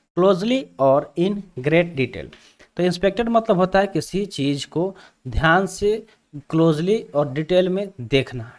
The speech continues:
ठीक है, यानी कि निरीक्षण करना, किसी चीज़ का जांच करना।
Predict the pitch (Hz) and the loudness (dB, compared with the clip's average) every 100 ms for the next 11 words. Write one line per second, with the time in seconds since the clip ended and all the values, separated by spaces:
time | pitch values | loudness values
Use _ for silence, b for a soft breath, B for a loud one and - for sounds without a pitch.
0 | - 196 143 95 127 139 156 214 233 B | -4 -2 -4 -4 -2 -2 -2 -4 -6 B
1 | B 139 147 151 - 190 165 127 135 151 | B -2 0 0 0 0 2 2 2 -4
2 | 151 147 156 151 160 151 127 147 170 - | -6 -6 -6 -4 -2 -2 0 0 0 -2
3 | 123 113 143 | -4 -4 -8